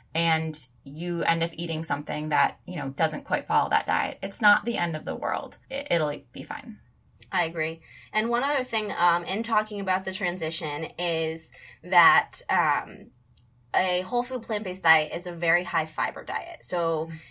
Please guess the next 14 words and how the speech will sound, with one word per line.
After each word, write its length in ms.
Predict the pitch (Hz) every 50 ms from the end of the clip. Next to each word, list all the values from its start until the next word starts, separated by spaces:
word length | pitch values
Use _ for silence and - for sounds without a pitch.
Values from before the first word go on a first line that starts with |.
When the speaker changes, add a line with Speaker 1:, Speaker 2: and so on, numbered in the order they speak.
| - - _ _ _ _ _ -
Speaker 2:
traditionally 880 | - - 214 214 208 220 240 - 240 226 208 185 175 175 180 196 202 -
on 140 | 170 175 180
the 80 | 185
standard 320 | 190 - 180 175 175 175 175
American 360 | 170 160 156 156 165 170 170
diet, 300 | 165 156 151 160 160 -
we 140 | 170 170 170
are 100 | 170 170
very 460 | 170 170 160 175 175 180 185 185 185
fiber 400 | 185 - 185 165 165 - 180 170
deficient, 640 | 165 180 - - - 185 - - 233 254 302 330 - - - - - - - -
which 240 | 208 202 196 -
is 480 | 214 - 277 262 - 233 - - - - - _ _ _ _ _ _ - _ -
hugely 920 | - - 262 269 285 - - 254 262 254 240 240 233 226 220 196 - -